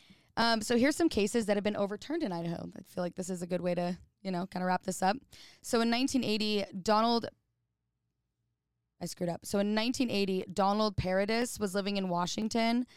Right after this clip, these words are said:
when he was arrested for murdering two people in his Spokane home. He was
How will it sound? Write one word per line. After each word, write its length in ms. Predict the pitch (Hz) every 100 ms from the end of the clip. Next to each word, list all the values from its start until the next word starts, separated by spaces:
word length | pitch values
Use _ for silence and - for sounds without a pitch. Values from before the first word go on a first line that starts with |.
| _
when 140 | - 214
he 80 |
was 120 | 208 196
arrested 360 | 196 202 202
for 80 | 208
murdering 400 | 196 190 190 190
two 200 | - 208
people 320 | 196 190 175
in 100 | 175
his 100 | 175
Spokane 460 | - - 170 175 175
home. 280 | 170 104 190 _ _ _ _ - _ _
He 160 | 254 311
was 260 | 370 349